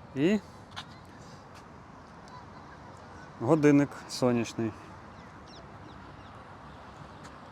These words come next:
Так, сім. Да, зараз. Ось дивіться, зараз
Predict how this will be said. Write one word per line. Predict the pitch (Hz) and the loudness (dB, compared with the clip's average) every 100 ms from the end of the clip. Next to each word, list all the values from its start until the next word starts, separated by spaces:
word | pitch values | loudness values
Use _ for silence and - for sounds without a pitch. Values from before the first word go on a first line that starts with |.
| - - - - - - - - | -16 -14 -14 -14 -14 -14 -14 -2
Так, | - 117 98 | 6 6 6
сім. | - - 175 180 151 - - - - - - - - - - - - - - - | 0 6 8 8 6 -2 -14 -14 -14 -12 -12 -14 -14 -16 -14 -14 -14 -14 -14 -6
Да, | 120 143 247 403 302 208 | 2 6 8 8 8 10
зараз. | 202 202 190 - - - - - - - - - - - - - - - - - - | 12 12 12 8 -4 -12 -16 -14 -14 -14 -14 -14 -14 -14 -14 -14 -14 -14 -12 -12 -4
Ось | 147 139 | 2 6
дивіться, | 143 156 139 - 135 | 10 12 12 8 6
зараз | 147 147 147 - - | 10 12 10 6 -2